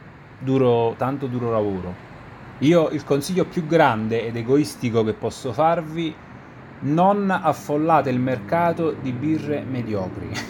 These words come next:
<laughs> che già ce ne sono tante. Se invece pensate di avere le idee, eh, ben chiare, di avere la stoffa, buttatevi e non voltatevi indietro. Sarò ben felice di <laughs> poter bere la vostra birra seduto al bancone del pub.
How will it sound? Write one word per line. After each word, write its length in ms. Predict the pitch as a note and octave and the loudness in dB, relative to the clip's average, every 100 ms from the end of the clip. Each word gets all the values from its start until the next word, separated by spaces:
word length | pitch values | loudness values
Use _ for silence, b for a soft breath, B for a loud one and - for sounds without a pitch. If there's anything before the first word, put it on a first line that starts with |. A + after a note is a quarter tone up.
| - | -8
<laughs> 320 | A2 - - | -8 -10 -8
che 180 | - D3 | -4 -2
già 160 | C3+ | 4
ce 140 | F3 E3+ | 4 4
ne 80 | C#3+ | 2
sono 240 | C3+ B2+ | 2 2
tante. 640 | A2+ F#2+ G2+ B2 - B B B B | 2 0 -2 -6 -10 B B B B
Se 60 | D3+ | -2
invece 260 | F#3 F3+ | 0 2
pensate 400 | E3 D#3 D#3 D3 | 0 2 2 2
di 80 | C#3+ | 4
avere 240 | C3 B2+ B2 | 2 2 0
le 80 | |
idee, 480 | B2 C#3+ C#3 C3 F#2+ | 0 2 4 2 2
eh, 540 | A#2 A2+ A2+ A2+ G#2 G#2 | -2 0 0 0 0 -4
ben 340 | G#2+ C3 C#3 | -2 -2 0
chiare, 580 | C3+ C3+ C3+ A2 G#2 G#2 | 2 4 4 4 0 -6
di 60 | |
avere 220 | A2 A2+ A2+ | -4 -4 -2
la 100 | A2+ | -2
stoffa, 640 | - C3+ C3 - - G#2 | -2 2 2 0 -8 -8
buttatevi 800 | A#2+ B2 - G3 F#3+ F#3 F3 - | -8 -6 2 6 6 4 -4 -6
e 80 | C3 | -6
non 140 | D3 | -4
voltatevi 500 | D#3 C#3+ D3+ C#3 B2+ | -4 -2 0 0 0
indietro. 500 | A#2 A2 G#2 F#2 G2 F#2+ - - B B B B - | -4 -4 -6 -8 -8 -10 -14 -20 B B B B -6
Sarò 240 | B2+ D3 | 2 4
ben 240 | D3 F3 F3 | 4 2 2
felice 360 | E3 D#3+ C#3+ | 2 2 0
di 120 | C3 B2 | 0 0
<laughs> 0 | |
poter 380 | - D3 C#3+ | 2 4 4
bere 260 | B2 C#3+ C3 | 4 4 4
la 80 | B2+ | 4
vostra 380 | C#3 - C3+ A#2+ | 2 -2 -2 -2
birra 440 | B2 B2 A#2 A2 | 0 -2 0 -2
seduto 360 | G#2 G#2+ A2 G#2+ | -2 -6 -2 -2
al 80 | |
bancone 360 | G#2+ G#2 G#2 A2 | -2 -4 -2 -2
del 140 | G#2 | -2
pub. 260 | F#2+ F2+ D#2+ | -4 -8 -12